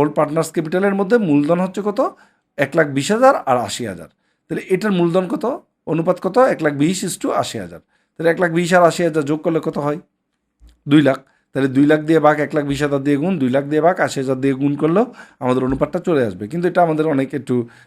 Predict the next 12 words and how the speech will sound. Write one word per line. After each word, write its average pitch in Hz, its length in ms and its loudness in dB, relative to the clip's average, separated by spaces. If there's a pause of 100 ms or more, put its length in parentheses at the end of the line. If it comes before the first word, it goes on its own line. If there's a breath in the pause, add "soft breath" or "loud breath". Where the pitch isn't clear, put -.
(100)
মানে 120 320 2
ঝামেলার 131 360 4
ব্যাপার। 104 280 -6
তাহলে - 320 -6
আমরা 160 140 2
ছোট 160 240 -4
করে 113 220 -6
নিই। 82 120 -14 (260)
এখন 147 80 -6
ছোট 180 220 -4
করতে 214 300 0
গেলে 160 240 2